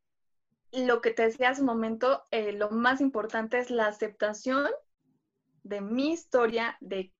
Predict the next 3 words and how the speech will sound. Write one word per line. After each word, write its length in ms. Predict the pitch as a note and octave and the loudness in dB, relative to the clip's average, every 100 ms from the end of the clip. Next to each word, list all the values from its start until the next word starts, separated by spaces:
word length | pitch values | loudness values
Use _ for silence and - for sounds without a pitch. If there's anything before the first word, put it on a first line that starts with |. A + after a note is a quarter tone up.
| - | -14
quién 380 | A#3+ B3+ C#4 | -4 0 0
soy, 560 | C#4 - B3 G#3+ G3+ G#3 _ _ _ _ _ _ _ _ _ _ _ _ _ _ _ _ | 0 -4 0 2 0 -4 _ _ _ _ _ _ _ _ _ _ _ _ _ _ _ _
y 720 | - A#3+ A#3+ A#3 A#3 A#3 - | -4 -2 0 -2 -2 -4 -8